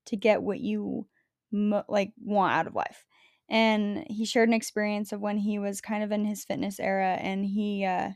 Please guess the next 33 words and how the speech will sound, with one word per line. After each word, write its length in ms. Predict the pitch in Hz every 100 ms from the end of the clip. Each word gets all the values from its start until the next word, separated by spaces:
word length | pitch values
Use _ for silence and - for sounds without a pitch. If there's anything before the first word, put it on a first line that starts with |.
| -
or 80 | 214
he's 140 | 214
still 160 | - -
in 80 | -
his 140 | -
fitness 320 | - - 220
era. 180 | 50 220 220
He 80 | -
looks 180 | - -
good, 260 | - - 220
but 180 | - - - - _ _ -
he's 160 | 220
like, 400 | 220 208 202 - _ _ _ _ _ _ _ _ _ -
"My 140 | 214
mom 240 | 214 214 208
asked 240 | 208 -
me 100 | 220
what 140 | 208
I 80 | 214
wanted 320 | 208 208 208
for 140 | - 214
my 120 | 208
birthday 600 | 196 226 226 214 214 220 - - - _ _ _
dinner, 460 | 226 233 214 220 233
or, 100 | 214
like, 300 | 220 214 -
my 140 | 214
birthday, 460 | 214 208 - 208 196
um, 560 | 165 175 165 185 196 196 _ _ _ -
treat," 480 | - 226 214 220 -
and 120 | 214 208
I 300 | 214 214 208
was 520 | 208 208 202 -